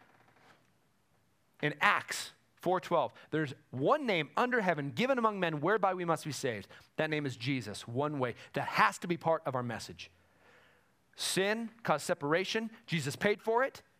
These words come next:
Now we repent, believe, follow him. That is how we do it. That is our response. And we have to teach that. We have to share that in gentleness, in love. And that's where the,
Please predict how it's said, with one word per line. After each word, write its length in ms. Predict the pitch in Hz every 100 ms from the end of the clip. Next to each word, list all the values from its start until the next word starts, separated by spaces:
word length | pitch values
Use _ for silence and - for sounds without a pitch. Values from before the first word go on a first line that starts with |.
| _ _ _ _
Now 140 | 165
we 80 | 156
repent, 540 | 151 147 - 247 262 - - - _ _ -
believe, 680 | 143 175 233 175 151 185 - _ _ _ _ _
follow 440 | - 196 185 190
him. 340 | 175 175 107 - _ _ _ _ _ _ _ _ _ _ _ _ 120 120
That 280 | 175 170 180
is 120 | 156
how 140 | 143
we 120 | 139 127
do 120 | 123
it. 120 | 110
That 180 | 170 170
is 120 | 190
our 140 | 165 156
response. 540 | 139 - 117 98 - - - -
And 140 | 147
we 80 | 156
have 420 | 139 - 196 208 - - _
to 80 | -
teach 320 | 131 - 127
that. 220 | - 101 - -
We 120 | - 143
have 260 | 147 190
to 80 | 190
share 260 | - 180 165
that 200 | 139 - - - - - _
in 140 | 175 151
gentleness, 760 | 156 233 214 175 175 - - - _
in 180 | 180 175
love. 500 | 156 160 247 233 240 - _ _ _ 139
And 100 | 160
that's 240 | 233 -
where 120 | 202
the, 220 | 175 165